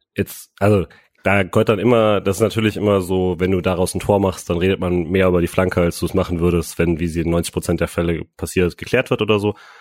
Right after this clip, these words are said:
Aber aus so einem Halbfeldraum ohne gegenläufige Bewegung, was ja normalerweise davor geht, ne, dass du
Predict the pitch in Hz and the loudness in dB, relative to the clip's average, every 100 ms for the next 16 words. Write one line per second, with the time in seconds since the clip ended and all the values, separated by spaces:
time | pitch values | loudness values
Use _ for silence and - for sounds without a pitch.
0 | _ _ 98 98 95 - 104 117 - 101 | _ _ -4 0 0 2 2 2 0 -2
1 | 110 101 101 113 - 107 101 - 92 95 | 0 0 0 -2 -2 -2 -2 -2 0 0
2 | 95 95 - _ 110 131 143 127 110 117 | 0 -6 -10 _ 2 4 2 0 0 2
3 | 113 104 110 - 101 90 87 131 165 120 | 2 2 0 -2 -6 -6 -2 2 2 2
4 | 101 92 87 85 101 131 117 117 110 107 | -2 -4 -2 0 0 2 2 2 0 -4
5 | - 117 113 110 107 98 - - 98 92 | 0 -2 0 0 0 0 -4 -2 0 0